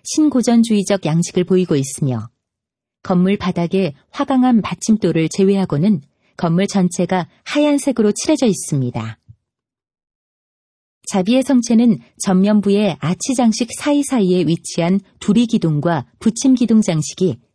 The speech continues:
특히 인상적인 건물로 기둥들이 규칙적으로 배열돼 있으면서도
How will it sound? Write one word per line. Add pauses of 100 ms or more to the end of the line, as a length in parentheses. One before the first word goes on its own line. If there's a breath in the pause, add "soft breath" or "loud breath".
특히
인상적인
건물로 (680)
기둥들이 (160 soft breath)
규칙적으로
배열돼
있으면서도